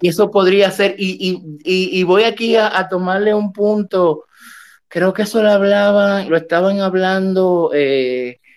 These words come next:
Miguel con Geo en el podcast de, de Rock Local Radio respecto a, al, a que las, las bandas que están, eh,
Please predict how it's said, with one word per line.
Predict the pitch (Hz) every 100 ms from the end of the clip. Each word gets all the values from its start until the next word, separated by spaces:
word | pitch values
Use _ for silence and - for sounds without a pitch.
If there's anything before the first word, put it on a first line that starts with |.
| _ -
Miguel | 147 180 196 185 185
con | 156 156
Geo | 156 160 170 160
en | 143 139
el | 139
podcast | 143 135 135 160 151 151 151 -
de, | 135 139 131 131 127 123 117 98 _ _ _ _
de | 143
Rock | 143 143
Local | 160 165 160
Radio | 147 151 147 139 135
respecto | 139 135 - 143 139 143 160 160 160 - - _ _ _
a, | 147 147 143 139 135 131 120 -
al, | 135 131 135 131 123 123 113 104 107 -
a | 131
que | 135 139
las, | 135 135 - - - -
las | 143 135
bandas | 135 147 165 185 190
que | 190
están, | 170 - 175 180 185 180 180 _ _ _ _ -
eh, | 151 151 147 143 143 135 123